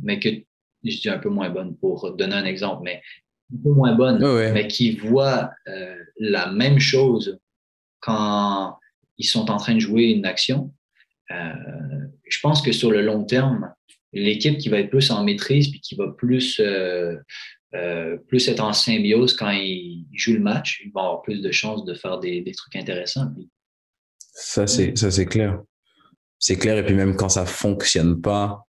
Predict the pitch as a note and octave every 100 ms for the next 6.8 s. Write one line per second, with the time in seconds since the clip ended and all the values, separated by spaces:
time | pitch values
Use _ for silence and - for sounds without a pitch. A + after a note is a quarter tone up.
0 | - G#1 B1 A#1 C2 - F#2 F2 - -
1 | F2 E2+ E2+ G2 - F#2 F2+ F2+ E2+ F2+
2 | F#2+ F2+ F#2 E2 D#2+ F2 F#2 E2 E2 E2
3 | D#2+ D#2+ F2 F2+ E2 E2+ E2 D#2+ D#2 D#2
4 | F#2+ G2 F#2+ _ _ _ - E2+ F2+ E2
5 | E2 D#2+ G2+ F2+ E2 - F2+ D#2+ F2 F2+
6 | E2+ - F2 F#2+ F2 F2+ E2+